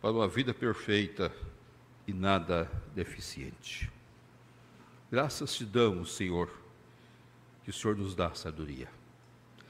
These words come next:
Mas a segunda coisa que Tiago coloca nesse texto para nós, nesses momentos, é que devemos entender que o mundo é transitório, a transitoriedade das coisas. Tudo passa rápido.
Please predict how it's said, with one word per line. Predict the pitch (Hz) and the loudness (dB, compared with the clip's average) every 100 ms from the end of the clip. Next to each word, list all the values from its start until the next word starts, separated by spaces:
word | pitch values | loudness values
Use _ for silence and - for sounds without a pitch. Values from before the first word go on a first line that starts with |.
| - - - - | -20 -20 -12 -4
Mas | 202 | -2
a | |
segunda | - 208 202 151 | 0 2 2 2
coisa | 143 175 127 | 2 0 -2
que | - 131 | -6 -6
Tiago | - 131 131 | 2 4 4
coloca | - 101 117 - | 2 2 2 2
nesse | 101 95 101 | -2 -2 -6
texto | - 101 - | 0 0 0
para | 85 95 | 0 4
nós, | 123 117 - - | 4 2 -2 -10
nesses | 104 - 101 | -10 -8 -6
momentos, | 101 135 160 - 113 - - - - - - - - | -2 -2 -2 -8 -14 -16 -18 -20 -20 -20 -20 -20 -10
é | - | -6
que | 202 | -4
devemos | 196 180 208 185 156 | -2 0 0 -2 -6
entender | 165 135 139 147 | -4 -2 -2 -4
que | 156 | -2
o | |
mundo | 123 143 147 | -2 -2 -2
é | 127 | -4
transitório, | 143 127 139 95 85 78 - - - - | -4 -6 -4 -2 -2 -6 -16 -20 -20 -10
a | - | -10
transitoriedade | - - 196 151 170 - 151 127 107 101 113 107 | -8 -2 -2 -2 -8 -2 -2 0 -2 0 0 0
das | 101 - | -4 -6
coisas. | - 82 76 - - - - - - - - - - - - - - - - - - | -10 -10 -10 -16 -14 -14 -16 -18 -20 -20 -20 -20 -20 -20 -20 -20 -20 -20 -20 -20 -4
Tudo | 262 254 190 | -2 -2 -6
passa | - 160 - 160 | -4 -6 -4 -6
rápido. | 139 127 - - | -6 -8 -12 -16